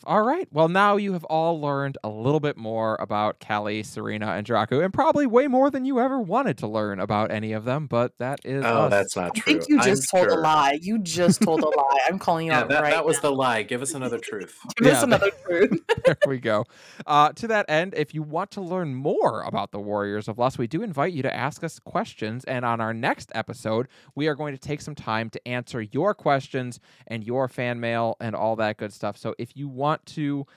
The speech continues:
Speaker 1: uh, <laughs> if you want to ask us some questions, uh, go ahead and, uh, use the hashtag Ask Wol, ask W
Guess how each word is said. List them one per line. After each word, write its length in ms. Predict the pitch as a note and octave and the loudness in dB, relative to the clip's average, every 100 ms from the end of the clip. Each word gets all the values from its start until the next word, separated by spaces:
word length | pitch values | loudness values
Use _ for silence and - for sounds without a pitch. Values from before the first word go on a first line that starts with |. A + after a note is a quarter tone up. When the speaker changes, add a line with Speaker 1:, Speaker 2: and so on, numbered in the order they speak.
| _ _ | _ _
Speaker 1:
uh, 600 | A#2+ A#2+ A#2 A2+ A2 G#2+ - | 2 4 4 2 2 -2 -4
<laughs> 60 | - - E3+ B2+ - | -2 2 2 2 -6
if 120 | C3 | -4
you 80 | C#3+ | -2
want 180 | C#3 C3+ | 0 0
to 60 | |
ask 260 | B2+ C3 - | 2 2 0
us 100 | C3 | -6
some 180 | - B2 | -8 -6
questions, 520 | D3 A#2+ - A#2 A2 - - - | 0 0 0 -6 -8 -18 -20 0
uh, 340 | A2+ A2 G#2+ - | 4 6 6 4
go 240 | B2 C3 B2 | 4 6 6
ahead 420 | A#2+ A#2 A#2 A2 - | 4 4 4 0 -2
and, 380 | A2+ A2 A2 - | 0 0 0 -2
uh, 240 | G#2+ G#2+ G#2+ | 0 0 0
use 220 | A#2+ A#2 | -2 -4
the 40 | A2 | -2
hashtag 600 | C3 B2 A#2 A#2+ A2+ A2 - | 2 2 2 0 0 0 -2
Ask 400 | B2+ C#3+ C#3+ - - | 2 2 0 -8 -12
Wol, 560 | A#2+ A#2+ C3 E3 G3+ A3+ | 2 4 6 4 2 -2
ask 340 | - B2+ C#3+ - - A#2+ | 0 2 0 -6 -18 -2
W 400 | B2 B2 C#3+ | 0 0 0